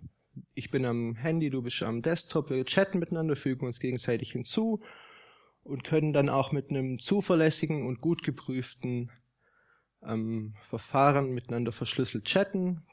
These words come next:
können überprüfen, ob wir, ob das, was wir, ob die, äh, Verschlüsselung gerade funktioniert, ob ich mit dem Richtigen rede.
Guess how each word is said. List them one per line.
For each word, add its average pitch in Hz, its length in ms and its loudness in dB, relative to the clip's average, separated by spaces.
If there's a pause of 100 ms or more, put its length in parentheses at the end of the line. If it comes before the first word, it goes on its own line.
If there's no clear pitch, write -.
können 120 520 -2 (800)
überprüfen, 170 880 -2 (160)
ob 127 240 -4
wir, 131 460 0 (2250)
ob 131 180 -4
das, - 180 0
was 139 200 0
wir, - 80 -6
ob 131 180 -6
die, 127 140 -2 (160)
äh, 117 480 -2 (460)
Verschlüsselung 131 460 -2
gerade 120 280 0
funktioniert, 165 440 -2
ob 147 60 -8
ich - 100 -4
mit 123 120 -2
dem 117 120 -2
Richtigen 123 420 -4
rede. 202 520 4